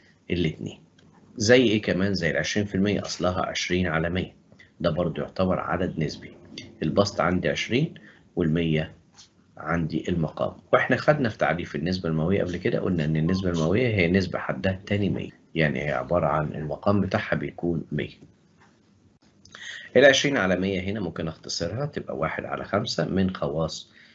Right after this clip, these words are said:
الاختصار بتاعت العدد النسبي. ممكن أكتب كتابة العدد النسبي في صورة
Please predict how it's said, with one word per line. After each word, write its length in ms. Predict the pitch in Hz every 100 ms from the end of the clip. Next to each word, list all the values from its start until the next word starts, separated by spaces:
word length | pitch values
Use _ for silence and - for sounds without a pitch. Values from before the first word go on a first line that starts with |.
| _ _
الاختصار 520 | 82 76 - - 85
بتاعت 420 | 76 73 67 71 -
العدد 360 | 69 69 67 -
النسبي. 400 | 78 - - _ _ _ _ _ _ _ _ _
ممكن 280 | 190 190 - -
أكتب 600 | 90 64 69 - - 82
كتابة 480 | - 82 95 - 78
العدد 380 | 76 82 101 95
النسبي 540 | 104 120 127 156 190
في 160 | - 90
صورة 320 | - 107